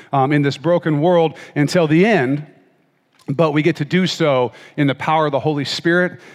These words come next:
And so the church is excited. The church is together. They're together as one, and that's how it sort of starts out. Today we're gonna look at Acts chapter eighteen, and then we're gonna look at some,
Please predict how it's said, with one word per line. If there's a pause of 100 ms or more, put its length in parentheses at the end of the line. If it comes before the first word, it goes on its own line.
(120)
And
so
the
church
is
excited.
The
church
is
together. (400)
They're
together
as
one,
and
that's
how
it
sort
of
starts
out.
Today
we're
gonna
look
at (360)
Acts
chapter
eighteen, (240)
and
then
we're
gonna
look
at
some,